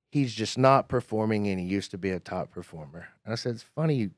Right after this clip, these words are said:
say his name, 'cause he called me yesterday," right? And I'm pretty well removed from running the sales team at this time. And, um,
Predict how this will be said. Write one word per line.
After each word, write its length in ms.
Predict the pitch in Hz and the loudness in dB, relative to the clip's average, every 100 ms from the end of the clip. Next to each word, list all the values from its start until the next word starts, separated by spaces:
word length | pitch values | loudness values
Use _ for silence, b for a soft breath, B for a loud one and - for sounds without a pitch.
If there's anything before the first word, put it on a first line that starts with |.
| _ _ | _ _
say 300 | _ 101 104 | _ -2 0
his 240 | 98 95 | -2 -8
name, 320 | 82 78 76 _ _ _ _ _ _ | -10 -14 -16 _ _ _ _ _ _
'cause 140 | - 101 | -10 -6
he 140 | 208 | -6
called 420 | - - 92 82 | -6 -4 -2 -4
me 160 | 82 73 | -8 -16
yesterday," 640 | 67 - - - - - _ _ _ _ | -14 -16 -18 -20 -20 -20 _ _ _ _
right? 160 | 95 98 | -4 -4
And 120 | - | 2
I'm 120 | 127 | 0
pretty 280 | 127 151 135 | 2 0 2
well 220 | 110 117 107 | 4 6 6
removed 420 | 98 104 101 95 | 4 2 2 0
from 220 | 95 95 | -6 -2
running 260 | 101 98 92 | -2 -2 -4
the 80 | 90 | -8
sales 320 | - 101 95 | -8 -8 -8
team 220 | 95 90 | -10 -12
at 80 | 85 | -12
this 180 | 92 - | -16 -8
time. 400 | 101 101 90 90 _ _ _ _ _ - | -6 -4 -8 -12 _ _ _ _ _ -4
And, 200 | 117 113 | 0 2
um, 380 | 107 98 85 | 2 2 -2